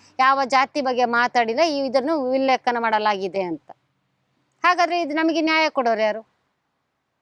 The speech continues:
ನಾನ್ ಕೇಳೋದು ಪೊಲೀಸರಿಗೆ ಇಷ್ಟೇ, ನೀವು ಮಾಜೂರು ಮಾಡುವಾಗ ಯಾಕೆ ಇಲ್ಲಿ ಬಂದು ನಮ್ಮನ್ನು ತಂದೆಯನ್ನು ಮಾಜೂರು ಮಾಡ್ಲಿಲ್ಲ ಅಂತ ನಾನ್ ಕೇಳೋದು. ನೀವಲ್ಲಿ ಆಪಿ-,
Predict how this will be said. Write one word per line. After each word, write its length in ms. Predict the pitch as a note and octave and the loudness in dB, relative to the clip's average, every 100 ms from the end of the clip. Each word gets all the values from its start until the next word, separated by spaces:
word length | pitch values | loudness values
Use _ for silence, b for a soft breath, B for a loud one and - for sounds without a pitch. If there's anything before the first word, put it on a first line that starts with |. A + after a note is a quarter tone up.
| _ _ _ _ _ _ _ _ _ _ C#4 | _ _ _ _ _ _ _ _ _ _ -2
ನಾನ್ 240 | F4 F#4 | 0 4
ಕೇಳೋದು 260 | F#4 F#4 D#4 | 4 2 2
ಪೊಲೀಸರಿಗೆ 600 | E4 F4 - D4 B3 B3 | 0 0 0 0 0 -6
ಇಷ್ಟೇ, 380 | - G#3 E3+ _ _ - | -4 -6 -6 _ _ -2
ನೀವು 180 | D#4 F#4 | 2 4
ಮಾಜೂರು 420 | E4 F4+ F#4+ F4 | 4 2 0 2
ಮಾಡುವಾಗ 340 | F4 E4 D#4+ F#4+ | 2 4 2 4
ಯಾಕೆ 380 | F4+ E4+ - F#4+ | 4 2 0 -2
ಇಲ್ಲಿ 140 | E4+ | 0
ಬಂದು 160 | E4+ E4 | 0 0
ನಮ್ಮನ್ನು 500 | D4+ D#4+ E4 E4 D#4 | 0 0 2 0 0
ತಂದೆಯನ್ನು 480 | D4+ D#4 D#4+ D#4 | 0 2 2 0
ಮಾಜೂರು 360 | D4 D4 C#4+ C#4 | 0 0 0 0
ಮಾಡ್ಲಿಲ್ಲ 420 | C4+ A3+ A#3 G#3+ | 0 0 -2 -2
ಅಂತ 160 | G#3+ A#3 | -4 -2
ನಾನ್ 240 | F4 F4+ D4 | 0 0 0
ಕೇಳೋದು. 500 | B3 F#3+ F3 E3+ _ _ _ - | 0 0 -4 -10 _ _ _ -2
ನೀವಲ್ಲಿ 420 | D#4 F4 E4 E4+ | 2 2 2 2
ಆಪಿ-, 480 | C#4+ C#4 F4+ F4 | 2 0 -2 -2